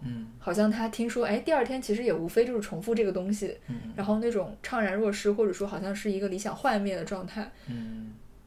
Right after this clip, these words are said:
Speaker 2: 我能够理解，但是我觉得它不是全部。
Speaker 1: 嗯。
Speaker 2: 就我觉得这种幻灭来的，就如果你真的喜欢这个东西，你是享受做这件事情的过程。
Speaker 1: 嗯。
Speaker 2: 但是，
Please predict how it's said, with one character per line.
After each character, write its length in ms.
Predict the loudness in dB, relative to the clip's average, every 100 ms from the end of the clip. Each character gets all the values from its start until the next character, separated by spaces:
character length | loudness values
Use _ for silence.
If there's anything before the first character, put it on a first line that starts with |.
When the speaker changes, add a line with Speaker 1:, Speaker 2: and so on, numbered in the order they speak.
| 0
Speaker 2:
我 140 | 4 4
能 140 | 4 0
够 100 | 2
理 300 | 0 -4 -8
解， 240 | -6 -8 -8 -2
但 120 | 0
是 120 | 0
我 200 | 0 0
觉 120 | 0
得 40 | -4
它 80 | -4
不 180 | -10
是 120 | -8 -8
全 220 | -10 -12 -14
部。 60 | -16
Speaker 1:
嗯。 120 | -18 -20 -20 -20 -20 -6
Speaker 2:
就 120 | 0
我 80 | 2
觉 60 |
得 60 | 2
这 60 |
种 140 | 0 -2
幻 220 | -2 -4
灭 180 | -2 -4
来 200 | -4 -4
的， 120 | -6 -8 -10
就 120 | -4 -2
如 100 | 0
果 100 | 0
你 120 | 0
真 160 | -2
的 100 | 0
喜 180 | 0 0
欢 160 | -2 -2
这 80 | -2
个 60 |
东 160 | -2 -4
西， 60 |
你 100 | -6
是 140 | -6 -8
享 180 | -8 -6
受 100 | -8
做 200 | -4 -4
这 120 | -2
件 120 | -4
事 160 | -4 -8
情 140 | -8
的 80 | -10 -10
过 220 | -6 -6
程。 200 | -6 -12 -16 -20 -18 -10
Speaker 1:
嗯。 420 | -10 -8 -10 -12 -2
Speaker 2:
但 160 | 0 2
是， 140 | 0